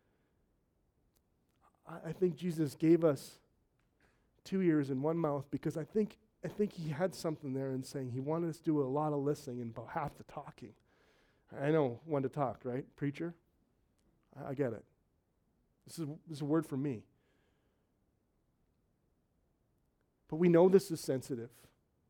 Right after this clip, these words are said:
We know that Jesus has something to say. We know that this is painful. So let's act like Jesus act. Simple. But again, as we close,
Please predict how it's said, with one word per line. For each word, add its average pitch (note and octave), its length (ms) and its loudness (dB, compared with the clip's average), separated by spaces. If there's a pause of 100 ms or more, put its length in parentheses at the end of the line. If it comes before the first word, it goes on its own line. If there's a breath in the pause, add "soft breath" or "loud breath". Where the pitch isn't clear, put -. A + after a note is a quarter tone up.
(960)
We C3+ 100 2
know D#3+ 160 8
that F#3+ 160 6
Jesus F#3 280 -2
has F3+ 180 2
something E3+ 320 0
to F#3 60 0
say. C#3+ 340 -8 (2000)
We C#3 100 2
know D3+ 220 6
that D#3+ 120 2
this E3 140 -4
is E3 100 -12
painful. - 520 -12 (1200)
So - 140 -2
let's F3 280 6
act F3 400 -2
like E3 220 -2
Jesus C3+ 400 -4 (220)
act. - 320 -20
Simple. - 500 -14 (1200)
But D3+ 120 4
again, D3+ 260 4
as D3 240 2
we C#3+ 100 2
close, C3+ 720 -4